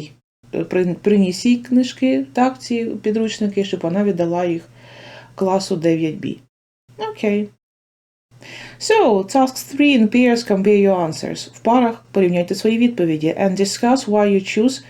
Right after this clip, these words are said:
chose each answer and change any you think you, е, you think are wrong.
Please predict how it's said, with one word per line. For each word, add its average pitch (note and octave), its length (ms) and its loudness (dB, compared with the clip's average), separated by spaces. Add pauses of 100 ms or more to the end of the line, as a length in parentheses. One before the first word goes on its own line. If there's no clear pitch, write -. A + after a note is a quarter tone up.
(500)
chose B3+ 480 2
each A3 220 0
answer G#3+ 540 2
and F#3+ 60 2
change A3 520 0
any G#3 380 4
you F#3 180 -4
think F#3+ 200 2
you, F3+ 320 -2
е, E3 460 0
you F3 200 -2
think G3+ 160 2
are E3+ 160 2
wrong. C#3+ 180 -6